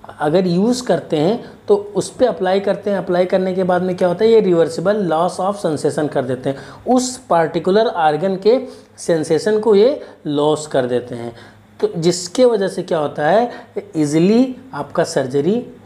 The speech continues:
हो पाता है। तो इसको देख लेते हैं क्या होता है। Local anesthetics are medication used to induce temporary loss of sensation in a specific area of the body। मैंने बताया है कि body के किसी specific part पे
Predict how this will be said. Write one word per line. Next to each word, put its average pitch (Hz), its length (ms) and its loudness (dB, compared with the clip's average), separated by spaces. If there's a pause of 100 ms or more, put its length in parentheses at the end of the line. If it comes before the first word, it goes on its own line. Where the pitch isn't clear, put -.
(100)
हो 143 100 4
पाता 123 400 -12
है। 110 160 -14 (360)
तो 180 60 2
इसको 185 200 0
देख 208 220 2
लेते 202 240 -4
हैं 170 60 -4
क्या 165 120 2
होता 147 160 -2
है। 214 120 -4 (280)
Local 190 280 2
anesthetics 220 800 0
are 170 180 2
medication 147 500 0 (380)
used 220 680 2
to 214 120 4 (100)
induce 175 600 2 (260)
temporary 147 480 2
loss 151 340 0
of 170 120 -2 (100)
sensation 147 460 0 (400)
in 156 140 0
a 196 80 2 (180)
specific 196 460 -4
area 143 320 2
of 127 120 -6
the 131 120 -2
body। 131 200 -2
मैंने 143 180 0
बताया 151 380 2
है 190 220 4 (280)
कि 208 60 2
body 175 300 2
के 233 140 -6
किसी 247 360 -6
specific 240 580 -4
part 202 280 2
पे 147 220 -2